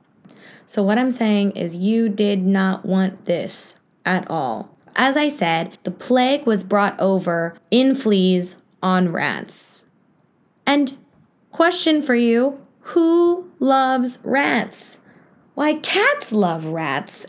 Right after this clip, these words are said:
and they love a little rat snack. Except my cats, I'm looking at them right now while I'm recording this, and if they saw a rat, I don't know if they would know what to do with it.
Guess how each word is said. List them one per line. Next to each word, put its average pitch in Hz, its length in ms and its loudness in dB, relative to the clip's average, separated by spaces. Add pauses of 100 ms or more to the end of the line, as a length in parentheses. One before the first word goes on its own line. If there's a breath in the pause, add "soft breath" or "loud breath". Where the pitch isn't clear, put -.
and 254 280 2
they 285 480 2 (320 loud breath)
love 269 340 2
a 247 60 2
little 220 320 4
rat 196 340 0
snack. 220 600 0 (400)
Except 311 340 0
my 196 260 2
cats, 269 640 -4 (160)
I'm 220 280 2
looking 233 340 0
at 247 120 -2
them 240 260 2
right 214 240 2
now 202 340 4
while 196 180 2
I'm 196 200 2
recording 190 580 0
this, 220 480 -2 (100)
and 196 180 2
if 196 200 -4
they 269 160 0
saw 202 600 0
a 220 80 -2
rat, 185 520 -2
I 220 120 2
don't 202 520 0
know 175 600 0 (480 loud breath)
if 208 180 0
they 240 240 4
would 320 240 2
know 254 240 2
what 240 300 0
to 247 120 -2
do 240 320 2
with 196 300 0
it. 95 240 -8